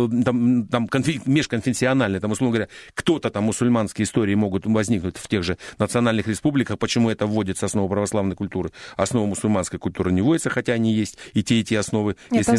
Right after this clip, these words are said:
Speaker 2: скорее
Speaker 1: надо.
Speaker 2: конфликт больше возникает про, э, основу православной культуры или основы, э, как это, м,
Speaker 1: А,
Speaker 2: про
Speaker 1: да.
Speaker 2: этику, про
Speaker 1: Да,
Speaker 2: этику
Speaker 1: да, да,
Speaker 2: что-то.
Speaker 1: да, да, да, про мораль, этику и вот
Speaker 2: Да,
Speaker 1: это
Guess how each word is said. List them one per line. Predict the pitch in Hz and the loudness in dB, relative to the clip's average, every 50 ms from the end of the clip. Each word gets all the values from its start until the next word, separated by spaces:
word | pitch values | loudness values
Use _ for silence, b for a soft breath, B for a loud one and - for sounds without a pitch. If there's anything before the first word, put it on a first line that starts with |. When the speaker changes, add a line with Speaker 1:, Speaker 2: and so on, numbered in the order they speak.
| 220 214 | 4 4
Speaker 2:
скорее | 254 254 262 | 4 2 2
Speaker 1:
надо. | - | 2
Speaker 2:
конфликт | 262 240 226 - 247 247 220 | 2 0 0 -2 -4 -4 -2
больше | 202 214 220 214 - 226 208 | 0 0 0 0 0 0 2
возникает | 220 208 202 214 214 - 226 214 202 190 - 180 165 - | 2 2 2 2 2 2 2 2 2 0 0 -2 -4 -2
про, | - 196 196 190 190 185 180 170 - | 0 0 2 2 4 4 2 2 0
э, | - 180 175 165 | -2 -2 0 0
основу | - 185 - 208 196 190 | 0 0 0 0 0 2
православной | 190 190 196 - 214 202 202 | 2 0 0 0 0 -2 -2
культуры | - 214 208 269 262 240 175 | -2 -2 -2 0 2 2 2
или | 170 190 190 | 2 2 2
основы, | 190 180 185 - 208 202 196 180 170 165 - | 2 2 0 0 -2 -2 0 -2 -2 -4 -4
э, | - 170 170 - - | -4 -4 -4 -4 -4
как | - 202 - 180 | -4 -4 -4 -4
это, | - 175 147 - | -4 -6 -6 -8
м, | 175 175 196 - - - B B B - | -8 -10 -8 -8 -8 -8 B B B 0
Speaker 1:
А, | 127 131 117 87 - - | 0 0 0 -2 -2 -2
Speaker 2:
про | - 226 226 | 0 2 2
Speaker 1:
да. | 233 | 2
Speaker 2:
этику, | 254 240 220 - - - - 185 | 2 2 0 0 -4 -6 -6 -4
про | 175 226 214 | -2 0 2
Speaker 1:
Да, | 208 | 2
Speaker 2:
этику | 208 196 156 151 | 4 4 2 2
Speaker 1:
да, | 131 135 123 | 2 2 2
да, | 120 | 2
Speaker 2:
что-то. | 120 110 110 120 113 | 0 0 0 0 2
Speaker 1:
да, | 113 127 127 | 2 2 2
да, | 117 117 | 2 0
да, | 107 107 101 | 0 0 0
про | - 117 113 | 0 0 2
мораль, | 107 110 113 113 123 135 131 113 107 | 2 2 2 2 2 2 2 2 0
этику | 107 98 - 101 - 98 | -2 -2 -4 -4 -2 -2
и | |
вот | 95 175 | 0 2
Speaker 2:
Да, | 180 | 2
Speaker 1:
это | 175 175 | 2 2